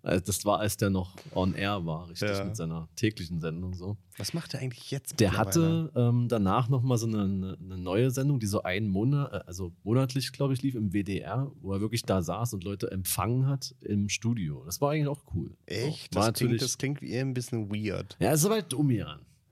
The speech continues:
Speaker 2: Ja,
Speaker 1: Und
Speaker 2: es ist,
Speaker 1: das ist
Speaker 2: klar, es, es ist Domian,
Speaker 1: Und da waren auch ein
Speaker 2: aber
Speaker 1: paar, paar gute Sachen dabei. So, und dann hat er, glaub ich, auch nochmal so eine Art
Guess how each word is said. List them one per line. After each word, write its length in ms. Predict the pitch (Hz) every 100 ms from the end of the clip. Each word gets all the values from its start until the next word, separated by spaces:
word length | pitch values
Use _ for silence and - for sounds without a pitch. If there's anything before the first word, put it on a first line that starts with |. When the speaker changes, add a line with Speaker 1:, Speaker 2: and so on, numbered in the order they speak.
| -
Speaker 2:
Ja, 180 | 101 110
Speaker 1:
Und 40 |
Speaker 2:
es 120 | 139 139
ist, 100 | 180
Speaker 1:
das 80 | 214
ist 200 | 214 170
Speaker 2:
klar, 220 | 120 156
es, 100 | 131
es 240 | 78 107
ist 180 | 110 104
Domian, 360 | 127 143 107 107
Speaker 1:
Und 120 | 143
da 160 | 143 117
waren 160 | 156
auch 140 | - -
ein 80 |
Speaker 2:
aber 180 | 104 151 151
Speaker 1:
paar, 60 | - -
paar 180 | 139
gute 220 | 131 139 127
Sachen 320 | 127 131 120
dabei. 380 | 107 - - - _
So, 160 | - 80
und 80 | 90
dann 120 | 107
hat 140 | 131
er, 80 | 147
glaub 220 | - 127
ich, 120 | 123
auch 120 | - 117
nochmal 260 | 113 123
so 80 | 107
eine 180 | 107 -
Art 360 | 104 101 -